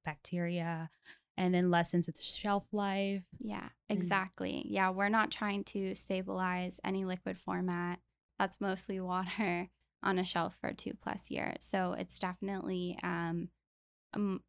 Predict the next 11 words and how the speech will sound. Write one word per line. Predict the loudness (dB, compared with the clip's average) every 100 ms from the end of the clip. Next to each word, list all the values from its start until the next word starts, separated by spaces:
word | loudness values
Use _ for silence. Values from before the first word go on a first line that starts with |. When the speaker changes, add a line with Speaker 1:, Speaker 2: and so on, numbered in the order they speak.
| _
Speaker 2:
a | 0
much | 2 0 -2
safer, | -2 -2 -2 -2 0 0 -4
cleaner | -6 -2 0 0 -4 -4
formula | -4 -2 -2 -2
in | -2
that | -4 -6
sense | -10 -10 -10 -12
as | -12 -10
well. | -10 -10 _ 0
Speaker 1:
Mm-hmm. | 0 2 0 -2